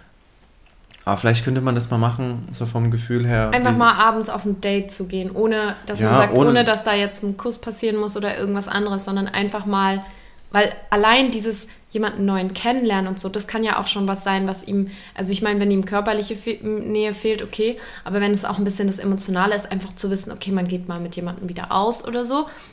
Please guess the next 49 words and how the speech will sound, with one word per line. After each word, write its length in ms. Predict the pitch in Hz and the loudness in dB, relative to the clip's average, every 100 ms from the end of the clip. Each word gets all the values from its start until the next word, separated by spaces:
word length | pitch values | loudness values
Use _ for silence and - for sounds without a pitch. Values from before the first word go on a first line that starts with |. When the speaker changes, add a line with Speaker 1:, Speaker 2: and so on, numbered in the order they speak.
| - | -12
Speaker 2:
dann 140 | 202 | -6
könnte 240 | 196 214 208 | -4 -4 -2
man 120 | 202 | 0
das 100 | 208 | 2
Speaker 1:
Ja. 80 | 202 | 0
Speaker 2:
ja 80 | 196 | 0
so, 340 | 190 185 180 180 - - | -2 -2 -4 -8 -16 -12
ähm, 280 | 175 175 175 | -10 -10 -12
auch 160 | 180 | -10
mal 100 | 180 | -8
probieren, 440 | 175 175 175 170 175 | -8 -8 -10 -10 -8
das 80 | 180 | -6
stimmt. 420 | - 175 175 - - - - - | -6 -10 -12 -14 -18 -20 -12 -4
Speaker 1:
Ja, 320 | 107 131 - - | 0 0 -2 -6
und 140 | 101 | -6
so 140 | 104 104 | -4 -4
hätte 240 | 107 - | -6 -6
man 180 | 101 98 | -6 -6
dann 120 | 98 | -2
Speaker 2:
Und 80 | 190 | -2
sich 120 | 190 | 0
Speaker 1:
vielleicht 140 | 180 | 2
Speaker 2:
rantasten 640 | 190 190 190 165 - - 156 | 2 2 -2 -6 -6 -10 -14
trotzdem. 360 | 82 - - 113 | -14 -14 0 4
Speaker 1:
Ja, 140 | 139 | 4
genau. 300 | 143 117 90 - 92 | 2 0 -2 -6 -8
Also 200 | 101 110 | -4 -4
Speaker 2:
Ja. 20 | |
Speaker 1:
ich 120 | 107 | 0
glaub, 160 | 110 107 | 0 0
dieses 320 | 113 107 104 | 0 -2 -2
trotzdem, 680 | - 117 117 - 117 113 113 - - - - - | -4 -4 -4 -2 0 0 -2 -8 -16 -20 -18 -10
ich 160 | 110 | 0
mein, 420 | 113 113 107 92 - - | 4 6 4 -2 -8 -10
klar, 340 | - 101 110 - - - - - - - _ _ - - - - | -4 -4 -6 -12 -20 -20 -20 -20 -20 -20 _ _ -20 -20 -20 -14
ob 160 | 117 | -8
man 140 | 117 101 | -4 -4
jetzt, 400 | 95 - - 98 | -4 -4 -6 -4
ähm, 540 | 98 98 98 98 104 104 | -6 -6 -6 -6 -8 -6
wenn's 220 | 101 - | -6 -4
dann 180 | 98 98 | -4 -4
wirklich 220 | 104 - | -6 -8
zu 140 | - | -8
Körperlichkeiten 720 | - 104 110 104 - 107 104 104 | -4 -4 -2 -4 -4 -6 -6 -6
kommt, 380 | - 104 107 | -6 -6 -6
man 140 | 92 92 | -8 -8
kann 200 | 104 98 | -4 -4
jetzt 220 | 90 - | -4 -4
nicht 300 | 101 92 - | -4 -6 -12